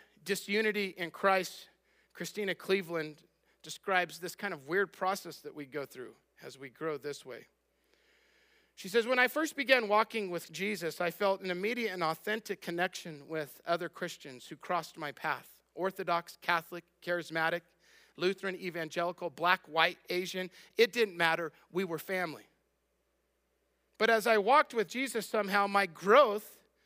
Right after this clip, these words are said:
had been coupled with increasingly stronger opinions about the right way to be a follower, the right way to live.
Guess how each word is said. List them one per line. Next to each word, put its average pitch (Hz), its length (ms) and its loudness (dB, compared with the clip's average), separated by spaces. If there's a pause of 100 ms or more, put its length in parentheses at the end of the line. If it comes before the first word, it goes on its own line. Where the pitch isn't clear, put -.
(240)
had 220 200 4
been 208 180 4
coupled 214 500 2
with 190 220 2
increasingly 240 680 -2
stronger 220 480 0
opinions 202 480 -2
about 165 280 0
the 165 80 -2
right 170 360 4
way 170 200 4
to 156 60 -4
be 147 120 -6
a 135 80 -6
follower, 120 520 -10
the 147 80 -8
right 185 260 4
way 170 120 2
to 151 80 -2
live. 123 380 -10